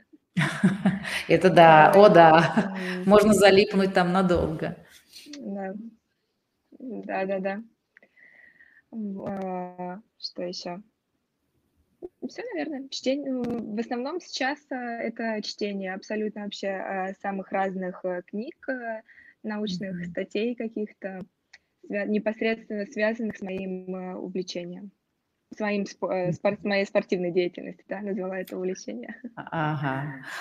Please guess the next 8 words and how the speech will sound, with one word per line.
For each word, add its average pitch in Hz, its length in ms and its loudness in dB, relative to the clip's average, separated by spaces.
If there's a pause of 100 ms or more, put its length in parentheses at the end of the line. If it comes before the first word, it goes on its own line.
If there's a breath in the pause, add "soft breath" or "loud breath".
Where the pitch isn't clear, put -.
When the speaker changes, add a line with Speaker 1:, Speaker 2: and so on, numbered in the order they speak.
Speaker 2:
А 160 100 8
художественные 196 760 6
книги 190 340 2
удаётся 185 420 6
почитать 165 520 0
иногда 147 340 0
для 156 160 2
удовольствия? 151 720 4